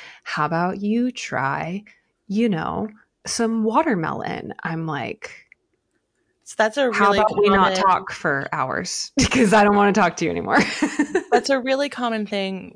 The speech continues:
Speaker 2: with, um, people on the spectrum, um,
Speaker 1: Mm,
Speaker 2: having safe
Speaker 1: mm-hmm.
Speaker 2: foods and being, um, really emotionally attached to those foods. And
Speaker 1: Emotion. That's what it is. It's an emotion.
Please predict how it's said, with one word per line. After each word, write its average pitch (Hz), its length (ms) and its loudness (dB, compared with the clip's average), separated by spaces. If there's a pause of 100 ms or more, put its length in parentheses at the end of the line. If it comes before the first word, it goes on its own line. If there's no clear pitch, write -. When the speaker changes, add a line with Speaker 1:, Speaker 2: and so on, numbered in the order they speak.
Speaker 2:
with, 165 340 -6 (220)
um, 160 380 -8
people 175 240 -10
on 160 140 -10
the 160 60 -12
spectrum, - 720 -8 (200)
um, 180 300 0
Speaker 1:
Mm, 175 100 0
Speaker 2:
having 170 300 -4
safe 170 260 -6
Speaker 1:
mm-hmm. 175 120 -2
Speaker 2:
foods 160 560 -10
and 156 540 -10 (600)
being, 170 600 -6
um, 156 640 -10 (200)
really 185 260 -2
emotionally 175 500 -6
attached - 500 -8
to 208 60 -8
those 220 260 -6
foods. 254 540 -12
And 175 480 -6
Speaker 1:
Emotion. 247 500 0 (220)
That's 262 180 -2
what 294 100 -2
it 277 80 0
is. 285 140 0
It's 233 120 -6
an 233 100 -2
emotion. 220 440 -2